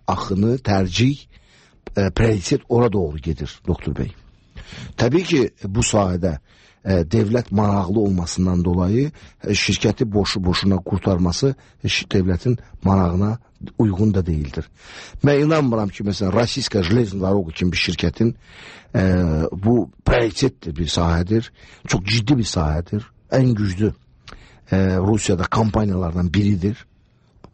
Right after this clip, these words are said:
və belə bir qurumun, e, iştirakı yüzdə yüz dövlətindir. Və dövlət oradan böyük miqdarda, güllü miqdarda gəlir əldə edir. Ən zəngin təşkilatlardan biridir. Biz də, biz nə etməliyik?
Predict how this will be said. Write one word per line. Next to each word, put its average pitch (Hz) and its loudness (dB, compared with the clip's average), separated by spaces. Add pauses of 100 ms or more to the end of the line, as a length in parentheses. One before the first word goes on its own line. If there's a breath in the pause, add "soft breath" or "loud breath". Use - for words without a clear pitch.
(300 loud breath)
və 107 4 (100)
belə 127 2
bir 117 -2 (400 soft breath)
qurumun, 113 2 (320 soft breath)
e, 107 2 (400)
iştirakı 104 -2
yüzdə 104 2
yüz 120 -2
dövlətindir. 104 0 (200)
Və 80 0
dövlət 110 2
oradan 113 0 (300 soft breath)
böyük 131 4
miqdarda, 104 -2
güllü 107 0
miqdarda 107 2
gəlir 110 0
əldə 85 -4
edir. - -12 (140)
Ən 107 4
zəngin 101 2
təşkilatlardan 92 0
biridir. 107 0 (1120 loud breath)
Biz 170 6
də, 87 0 (220)
biz 107 2
nə 123 2
etməliyik? 107 -2